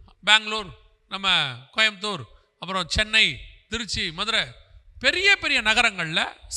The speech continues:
சாப்பாடுமே ஆன்லைன். இது அத்தனையும் காற்றை அடிப்படையாய் கொண்டது. இந்த காத்து தான் கடைசி காலத்தில் மையப்பொருள்.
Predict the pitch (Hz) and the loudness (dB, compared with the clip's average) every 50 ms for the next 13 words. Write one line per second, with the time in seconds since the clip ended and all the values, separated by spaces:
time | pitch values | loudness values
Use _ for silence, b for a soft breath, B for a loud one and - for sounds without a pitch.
0 | - - - 254 285 359 - - 359 339 320 320 320 330 294 247 262 254 247 226 | -6 0 2 2 2 2 0 2 2 2 2 0 -2 -4 -2 -2 -4 -4 -4 -4
1 | 190 139 113 - _ _ _ _ - _ _ _ _ _ - - - _ - _ | -4 -4 -6 -10 _ _ _ _ -20 _ _ _ _ _ -20 -20 -20 _ -20 _
2 | _ - _ _ _ _ _ - 196 233 233 262 - - 339 339 349 349 339 - | _ -20 _ _ _ _ _ 0 4 4 4 4 6 6 4 6 6 4 -2 -2
3 | - 262 262 320 330 - - 311 302 277 254 220 220 - 269 240 233 226 220 214 | 2 2 2 2 2 0 -2 0 2 2 0 0 -4 -6 -4 -4 -2 -4 -4 -6
4 | - 190 175 160 139 117 _ 113 _ _ _ _ _ _ _ _ _ _ _ _ | -8 -10 -12 -12 -12 -14 _ _ _ _ _ _ _ _ _ _ _ _ _ _
5 | - 214 226 226 226 - _ - - 269 294 359 381 - - 330 269 320 349 349 | -14 -10 -6 -6 -6 -6 _ -2 2 4 6 6 4 2 -2 -2 4 4 4 4
6 | 339 - 247 269 302 - - 320 - - 269 254 247 240 - 277 277 240 226 233 | 2 0 2 2 2 2 0 -4 -2 0 -2 -2 -2 -2 -6 -6 -6 -2 -2 -2
7 | 262 262 285 277 277 254 233 202 160 123 | 0 0 0 -2 -2 -4 -8 -8 -8 -12